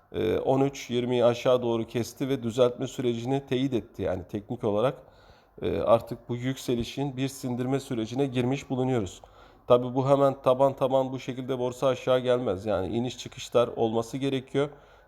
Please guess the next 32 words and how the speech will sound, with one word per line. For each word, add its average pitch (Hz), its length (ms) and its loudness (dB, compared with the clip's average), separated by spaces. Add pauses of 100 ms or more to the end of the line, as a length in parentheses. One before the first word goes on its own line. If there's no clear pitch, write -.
(100)
Dolayısıyla 120 520 2
bu 123 160 -4
bir 139 220 -2 (140)
A 135 220 6
düzeltmesi 117 540 0
ise 117 260 -6
bunun 131 280 -2
bir 135 120 -2
yüzde 131 440 -2 (480)
sıfır - 300 -2
altı 127 240 6
yüz 127 100 -4
on 147 100 4
sekizine 117 460 -2
kadar, 101 280 0
yani 110 280 -2
sekiz 123 380 -8
bin 127 80 -4
iki 127 200 -6
yüzlere 113 340 0
kadar 117 320 2
bir 123 120 -6
yükseliş, 127 720 -4 (460)
e, 95 320 -2
beklemek 117 540 0
doğal 135 340 4
ki 135 240 -6 (480)
altlarda 120 600 6
ciddi 120 260 -8
spike'lar 120 580 2
vardı 131 520 0
ve 123 220 -2